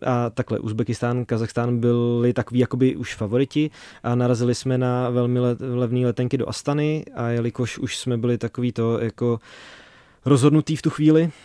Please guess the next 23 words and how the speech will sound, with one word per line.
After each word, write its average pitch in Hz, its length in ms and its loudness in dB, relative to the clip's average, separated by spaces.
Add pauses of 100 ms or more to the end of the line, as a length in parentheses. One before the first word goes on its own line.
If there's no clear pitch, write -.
(340)
a 131 100 2
odvážný, 127 540 2
tak 131 140 -2
jsme 135 140 -2
si 135 140 -2
koupili 135 300 0
letenky 131 360 0
a 131 40 0
potom 123 220 -4
jsme 135 160 -2
zjistili, 120 260 0
že 117 40 -4
tam 127 180 0
je 123 60 0
třeba 123 260 -2
minus 117 240 0
dvacet 113 260 -2
dva, 104 220 -2
jako 95 220 -6
aktuálně. 90 560 -8 (600)
Takže 107 360 -2
to, 101 220 -2
takže, 104 600 -2